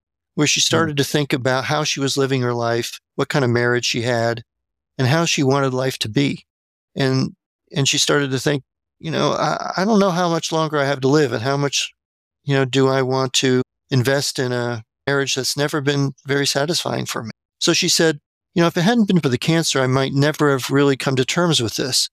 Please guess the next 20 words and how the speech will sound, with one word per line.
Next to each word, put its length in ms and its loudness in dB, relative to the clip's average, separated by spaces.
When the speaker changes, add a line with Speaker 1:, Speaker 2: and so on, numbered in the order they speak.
Speaker 1:
but 100 -2
it 40 -6
kind 140 0
of 60 -2
forced 420 0
my 100 0
hand. 460 0
It 60 -4
allowed 260 0
myself 340 -2
to 100 2
see 300 2
Speaker 2:
Mm-hmm. 40 -2
Speaker 1:
things 300 0
from 100 2
a 60 0
different 320 -4
point 200 -2
of 80 -2
view 360 0